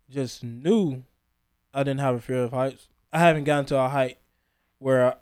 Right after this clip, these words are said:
it's made me fear it yet, but I haven't gone that high yet as well. Um, at Spectrum, I, I would climb poles, not all the way to forty-five, fifty-five feet, but I would.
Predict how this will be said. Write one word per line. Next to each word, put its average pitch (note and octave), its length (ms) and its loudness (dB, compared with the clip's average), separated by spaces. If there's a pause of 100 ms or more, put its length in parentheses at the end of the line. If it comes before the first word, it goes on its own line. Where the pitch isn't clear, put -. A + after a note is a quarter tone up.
(240)
it's C3+ 160 -12
made B2+ 300 -2
me B2 360 -6 (580)
fear D#3+ 300 2
it C3 200 -4
yet, C3+ 280 -4 (180)
but B2+ 140 -8
I A#2+ 100 -4
haven't A#2+ 280 -6
gone A#2+ 220 -8
that A#2 200 -10
high C3 140 -8
yet A#2+ 220 -10
as A2+ 120 -14
well. B2+ 300 -4 (520)
Um, C3 400 -2 (1200)
at C#3 120 -8
Spectrum, D#3 460 0
I, B2+ 160 -2 (120)
I C#3+ 120 2
would B2+ 160 -2
climb A#2+ 280 -6
poles, B2 320 -2
not B2 220 -2
all B2 200 0
the B2 60 -6
way A#2+ 180 -4
to A2+ 420 -20
forty-five, A#2 500 -6
fifty-five B2 520 -10
feet, D3 340 -2
but B2 120 -2
I A#2+ 100 0
would. C3+ 340 0